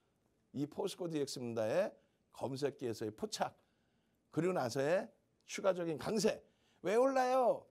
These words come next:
이 차 전지 삑삑삑삑삑삑삑. <laughs> 왜 올라요? 거래소 이전, 아이, 삑삑삑삑삑삑. 거래소 이전이 모멘텀이 돼서 거래가 금요일, 월요일,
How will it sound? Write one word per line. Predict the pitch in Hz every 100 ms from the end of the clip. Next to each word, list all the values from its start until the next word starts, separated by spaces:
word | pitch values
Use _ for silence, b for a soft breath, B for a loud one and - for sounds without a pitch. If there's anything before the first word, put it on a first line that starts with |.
| -
이 | 185
차 | 190 220
전지 | 220 208 247
삑삑삑삑삑삑삑. | - 311 311 330 311 - 311 269 - 214 208 190
<laughs> | - - _ _ _ _ _ _ - -
왜 | 147 196
올라요? | 226 226 214 202 190 139 B B
거래소 | 190 240 240 247
이전, | 214 220 226 -
아이, | 226
삑삑삑삑삑삑. | 254 320 320 311 285 240 220 202 185 156 151 131 _ _ _ _ _ _ _
거래소 | 143 170 202 220
이전이 | 156 170 185 185 185 220 294 381 - _ _ _ _ -
모멘텀이 | 131 156 170 160 160 143 139 135
돼서 | 120 110 165 208 240 269 _ _ _ _ _ _ _
거래가 | - 131 139 135 185 226 311 _ _ _ _ _ -
금요일, | 160 170 185 190 208 226
월요일, | 113 127 139 151 156 190 233